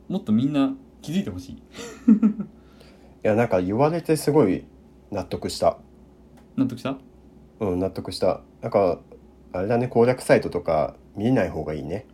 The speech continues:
Speaker 1: あ、そうそうそう。
Speaker 2: これなんか前も言ったかもしれないけど。
Speaker 1: だから、いや、本当に僕今回だからネタバレしないって言ったのはまさにこういうことで、
Speaker 2: うんうんうん。
Speaker 1: 僕がこの難関をこうやってクリアしたよって話をしちゃうと、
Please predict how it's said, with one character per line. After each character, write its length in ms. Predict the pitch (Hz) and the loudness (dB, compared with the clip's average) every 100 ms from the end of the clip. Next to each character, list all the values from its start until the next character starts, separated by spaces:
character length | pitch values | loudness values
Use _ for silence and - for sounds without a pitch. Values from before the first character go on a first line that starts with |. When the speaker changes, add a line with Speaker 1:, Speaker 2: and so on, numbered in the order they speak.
| - | -14
Speaker 1:
あ、 60 | - | -12
そ 140 | - 220 | 0 0
う 40 | |
そ 80 | 147 | 0
う 20 | |
そ 100 | 117 | -6
う。 60 | - | -2
Speaker 2:
こ 60 | |
れ 60 | 107 | 2
な 100 | 120 | 4
ん 40 | |
か 80 | - | 4
前 200 | 101 131 | 4 4
も 220 | 98 95 - | 4 2 0
言 80 | |
っ 40 | 98 | 0
た 120 | - | 0
か 80 | 95 | 0
も 80 | 98 | -2
し 120 | 107 | -4
れ 140 | 120 | -2
な 80 | 107 | -2
い 60 | 98 | -2
け 100 | 101 | -4
ど。 120 | 90 | -4
Speaker 1:
だ 60 | |
か 40 | - - | -6 -6
ら、 100 | 135 | -4
い 20 | 113 | -4
や、 100 | 170 | 2
本 160 | 220 | 2
当 80 | 226 | 4
に 280 | 254 156 - - | 2 0 -4 -10
僕 220 | 165 214 | -6 -4
今 160 | 226 226 | -2 -2
回 140 | 127 | 0
だ 80 | 135 | 0
か 80 | 120 | 2
ら 140 | 113 | 2
ネ 100 | 113 | 2
タ 100 | 175 | 0
バ 100 | 175 | -2
レ 60 | 175 | -2
し 80 | |
な 80 | 170 | -2
い 40 | 185 | -4
っ 20 | |
て 60 | |
言 100 | 123 | -2
っ 20 | 107 | -2
た 60 | |
の 60 | 107 | 0
は 60 | |
ま 60 | 110 | -2
さ 80 | 113 | -2
に 100 | 104 | -4
こ 120 | 127 | -4
う 40 | |
い 40 | 123 | -4
う 40 | |
こ 60 | 120 | -4
と 40 | |
で、 260 | 110 110 - - - - - - - | -2 -2 -4 -18 -20 -20 -20 -20 -4
Speaker 2:
う 80 | 139 | -2
ん 60 | 110 | 0
う 80 | |
ん 60 | 92 | -2
う 100 | - | -4
ん。 40 | 151 | -6
Speaker 1:
僕 200 | 147 214 | 0 2
が 140 | 214 | 2
こ 120 | - | 2
の 100 | 196 | 2
難 200 | 208 208 | 4 2
関 160 | 208 196 | 2 0
を 60 | |
こ 180 | 196 190 | 0 2
う 40 | 214 | 2
や 60 | |
っ 80 | 208 | 0
て 160 | - 208 | -2 -2
ク 140 | - | 0
リ 100 | 208 | 0
ア 60 | 156 | 0
し 80 | 135 | 0
た 60 | |
よ 80 | 113 | -4
っ 40 | |
て 80 | 117 | -4
話 240 | 113 135 123 | -2 -2 -2
を 80 | |
し 100 | 104 | -4
ち 60 | - | 0
ゃ 40 | |
う 100 | 135 | 0
と、 240 | 135 135 | 2 -2